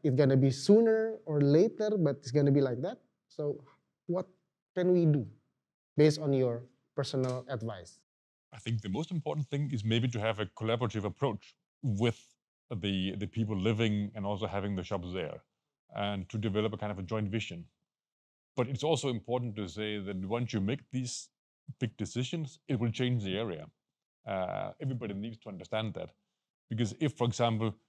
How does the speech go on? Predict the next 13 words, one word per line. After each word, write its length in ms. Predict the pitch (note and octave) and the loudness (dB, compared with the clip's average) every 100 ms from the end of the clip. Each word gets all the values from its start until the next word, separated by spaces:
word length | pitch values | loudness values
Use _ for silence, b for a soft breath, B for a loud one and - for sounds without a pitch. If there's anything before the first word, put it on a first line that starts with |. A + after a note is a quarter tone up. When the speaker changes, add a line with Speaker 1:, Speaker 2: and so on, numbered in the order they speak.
| _ | _
Speaker 2:
you 100 | A2+ | -6
close 280 | G#2+ B2 A2+ | -2 0 0
down, 400 | - G#2+ G#2+ G#2 - _ _ - | 2 2 2 -2 -8 _ _ -10
uh, 200 | G#2 G2 - | -8 -8 -12
a 60 | |
bar 320 | G#2 A2 A2 G#2+ | -4 -2 -2 -4
street 320 | - G#2+ G2+ | -6 -6 -4
here, 220 | A#2+ D#2 - _ _ _ _ | -6 -8 -14 _ _ _ _
it 80 | B2+ | -2
would 100 | A#2+ | 0
not 180 | C3 A#2+ | 0 -2
be 80 | |
a 60 | A2+ | -4